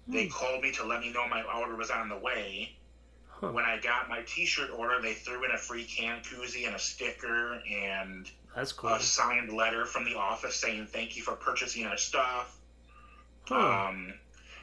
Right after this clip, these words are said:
Speaker 1: they contact you when you buy tickets and say, "Hey, thanks for buying tickets." They contact you a couple days after the game to say, "Hey, how, how was your experience?"
Speaker 2: Huh.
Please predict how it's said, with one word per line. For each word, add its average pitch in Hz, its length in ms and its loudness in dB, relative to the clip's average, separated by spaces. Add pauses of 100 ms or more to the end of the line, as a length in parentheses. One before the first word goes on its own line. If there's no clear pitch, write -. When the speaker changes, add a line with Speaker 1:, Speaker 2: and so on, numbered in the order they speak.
(120)
Speaker 1:
they 110 680 4
contact 131 520 4
you 123 440 -10 (100)
when 113 160 0
you 110 160 -2
buy 131 300 2
tickets 147 360 -4
and 120 80 -8
say, 113 200 2
"Hey, 113 160 -2
thanks 113 260 -4
for 110 120 -2
buying 120 440 0
tickets." - 640 -2 (480)
They 117 140 0
contact 117 500 0
you 127 100 -2
a 113 60 -2
couple - 260 2
days 110 240 -4
after 120 380 -2
the 123 100 -4
game 127 300 0
to - 60 -4
say, 117 200 0
"Hey, 113 220 0
how, 117 240 0
how 120 260 0
was 113 140 -4
your 113 120 -4
experience?" 139 880 0 (140)
Speaker 2:
Huh. 196 380 4